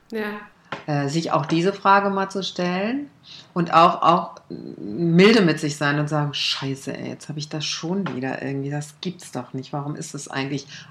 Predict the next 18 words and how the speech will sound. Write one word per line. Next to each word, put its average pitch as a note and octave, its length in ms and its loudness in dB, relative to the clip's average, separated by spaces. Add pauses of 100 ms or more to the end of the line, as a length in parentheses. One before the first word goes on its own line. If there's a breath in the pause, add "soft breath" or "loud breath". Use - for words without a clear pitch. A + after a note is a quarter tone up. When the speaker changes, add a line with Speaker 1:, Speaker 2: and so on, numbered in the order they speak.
Speaker 2:
Auf D#3 200 4
warum E3 420 4 (460)
werden E3 320 2
wir D#3 100 0
keine D#3 340 0
Antwort D3 380 -4
finden. D#3+ 540 -4 (800 loud breath)
Aber E3 360 4
was E3+ 180 2
hat E3+ 160 2
das D#3 140 -2
mit D3+ 160 -2
mir G#3 220 4
zu G#3+ 140 -4
tun? G3+ 560 0
Auf D3+ 180 0
jeden C3+ 320 -2
Fall. D3 520 -4